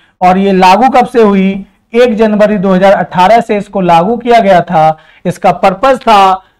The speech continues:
जो political पार्टियों को चंदा मिलता है, उसमें transparency को, पारदर्शिता को बढ़ावा देना था। इसके लिए electoral बॉन्ड जारी किए गए थे, किसके?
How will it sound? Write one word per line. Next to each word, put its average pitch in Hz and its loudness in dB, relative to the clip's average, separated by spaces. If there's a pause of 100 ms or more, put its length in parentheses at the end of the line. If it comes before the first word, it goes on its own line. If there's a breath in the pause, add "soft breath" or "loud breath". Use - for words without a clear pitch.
(120)
जो 196 -2
political 220 0
पार्टियों 226 -2
को 233 0
चंदा 226 -2
मिलता 226 -2
है, 214 2
उसमें 208 -6
transparency 220 -4
को, 208 -2
पारदर्शिता 202 -2
को 214 -4
बढ़ावा 185 0
देना 180 -2
था। 160 -2 (420 soft breath)
इसके 208 -2
लिए 233 2
electoral 240 0
बॉन्ड 233 2
जारी 220 2
किए 208 -2
गए 185 2
थे, 196 -2
किसके? 202 -2